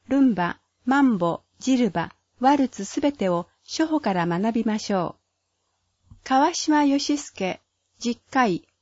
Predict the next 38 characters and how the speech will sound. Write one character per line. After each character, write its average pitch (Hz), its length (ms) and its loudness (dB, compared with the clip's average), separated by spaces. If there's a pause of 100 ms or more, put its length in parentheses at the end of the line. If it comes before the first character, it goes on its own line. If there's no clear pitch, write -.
(400)
九 311 140 2
月 302 280 2
十 285 280 2
六 277 240 2
日 269 300 0
か 202 140 -6
ら 185 260 -4
十 240 220 2
二 277 160 6
月 247 300 -2
二 - 260 -16
日、 - 260 -6 (320)
水 294 400 4
曜 262 280 4
日、 156 300 -2 (320)
朝 196 440 -2 (180)
二 220 160 0
十 285 260 2
名、 165 380 -2 (360)
三 277 360 2
千 254 300 2
円、 208 320 -2 (140)
十 202 160 -4
回 220 380 -2
分。 185 360 -2 (580)
動 262 240 4
き 302 140 0
や 294 120 4
す 294 160 -2
い 269 100 4
服 - 240 -6
装 202 260 -4
と - 360 -4
室 - 280 -4
内 247 260 2
運 233 220 0
動 214 240 0
靴。 156 400 -6